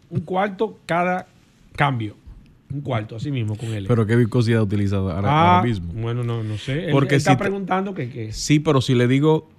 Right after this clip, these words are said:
Speaker 2: que es uno menor que el que está utilizando,
Speaker 1: Ah.
Speaker 2: entonces hay un desgaste.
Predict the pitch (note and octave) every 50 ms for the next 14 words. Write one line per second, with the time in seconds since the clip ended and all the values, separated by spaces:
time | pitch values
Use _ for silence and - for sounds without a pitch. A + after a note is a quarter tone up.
0 | _ _ _ _ - C3 C3 B2 - - C#3+ C#3+ C#3+ C#3+ C#3+ D3 D3+ D#3 D3 C3
1 | A#2 - A2+ G2+ G#2+ G#2 - C3+ B2+ C#3+ C#3+ C#3 B2+ - D3 C3+ B2+ B2 A2 A2+
2 | B2 B2 A2 - - A#2 B2 B2+ A#2+ A#2 G#2+ A2+ C3+ D3 C3 - - - F#2+